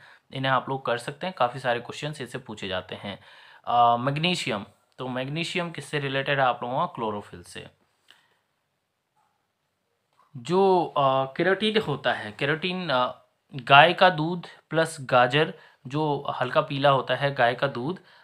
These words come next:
और गाजर दोनों में क्या होता है आप लोगों का? केरोटीन होता है, केरोटीन, सॉरी, केरोटीन होता है। तो इसे अब exactly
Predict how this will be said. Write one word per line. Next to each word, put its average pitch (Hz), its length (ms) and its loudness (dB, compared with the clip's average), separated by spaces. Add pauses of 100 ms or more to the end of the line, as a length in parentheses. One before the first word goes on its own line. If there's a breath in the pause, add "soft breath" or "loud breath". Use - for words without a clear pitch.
(100)
और 147 200 0
गाजर 135 440 4
दोनों 160 280 0
में 190 120 -6
क्या 156 140 -2
होता 139 280 -6
है 135 60 2
आप 117 120 0
लोगों 123 240 -4
का? 185 160 -2 (600 loud breath)
केरोटीन 214 640 0
होता 135 260 -2
है, - 140 -10
केरोटीन, 170 400 4
सॉरी, - 360 -14 (300)
केरोटीन 190 480 2
होता 135 260 -2
है। 117 140 -4
तो 160 100 -14
इसे - 200 -6
अब 196 80 -4
exactly 185 560 -6